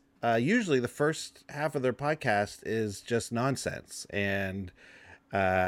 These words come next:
I barely listen to it, or <laughs> I skip past that part to get to the deck, or they're obviously joking. They don't want me to actually draw an instant pot on a,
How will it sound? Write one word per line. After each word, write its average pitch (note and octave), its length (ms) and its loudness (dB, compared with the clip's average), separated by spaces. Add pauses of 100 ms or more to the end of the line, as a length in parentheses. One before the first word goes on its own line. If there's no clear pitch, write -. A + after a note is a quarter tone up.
I F#2+ 40 2
barely G#2+ 360 4
listen B2 320 0
to A#2 240 2
it, G#2+ 340 2
or F#2 680 0 (180)
<laughs> - 180 -20
I F2 120 0
skip - 260 -4
past - 280 2
that A#2 140 4
part A2 160 2
to G#2 60 -6
get G2+ 140 -2
to F#2+ 60 -12
the F#2 100 -6
deck, G#2+ 540 0 (380)
or F#2 420 0
they're G#2 180 4
obviously G#2 460 2
joking. F2+ 480 -4
They F#2 80 -4
don't G2+ 180 -4
want G#2 200 -4
me F#2+ 100 -6
to F2 80 -6
actually G2 680 2
draw F#2+ 480 -2
an F#2 140 -4
instant G2 420 -4
pot F2+ 400 -2
on G2 500 -2
a, F#2 180 -4